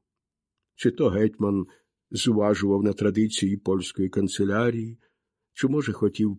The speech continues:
приховати його зміст від своїх спільників татар. Кількома словами Хмельницький нагадував королеві про своє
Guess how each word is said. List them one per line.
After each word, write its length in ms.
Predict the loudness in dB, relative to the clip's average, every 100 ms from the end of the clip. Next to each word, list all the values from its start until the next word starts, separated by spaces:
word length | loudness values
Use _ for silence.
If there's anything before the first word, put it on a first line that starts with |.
| _
приховати 840 | -2 0 0 2 4 4 2 0
його 280 | 0 0 0
зміст 540 | 0 0 2 2 0
від 140 | -2 -2
своїх 500 | 0 0 0 0 -4 _
спільників 720 | -8 -2 2 4 2 2 0
татар. 560 | 0 -2 2 2 2 -2 _ _ _ _ _ -2
Кількома 460 | -2 2 0 0
словами 640 | -4 -4 -2 0 0 0 -2 _ _ _ _ _
Хмельницький 680 | -2 2 4 2 -2 -2
нагадував 640 | 0 2 2 2 4 2 2
королеві 540 | 2 2 4 2 2
про 220 | -2 -2 -4
своє 540 | -4 -4 0 0 0